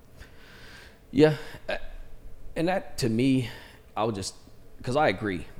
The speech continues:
but I, I do believe that there's got to be a, a balance. Um, you know, it's funny, uh, I saw a post, somebody put, you know, "You can, you can teach all this other stuff that you wanna teach,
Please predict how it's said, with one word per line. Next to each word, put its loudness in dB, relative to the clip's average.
but 2
I, -6
I 4
do 6
believe 4
that 0
there's 0
got -2
to -2
be -2
a, -2
a -2
balance. -4
Um, -6
you -2
know, 2
it's -4
funny, 0
uh, -4
I -2
saw 2
a 0
post, 0
somebody 0
put, -2
you 0
know, 0
"You 2
can, -4
you 0
can -4
teach -4
all 2
this -2
other 0
stuff 0
that -6
you -4
wanna -2
teach, -6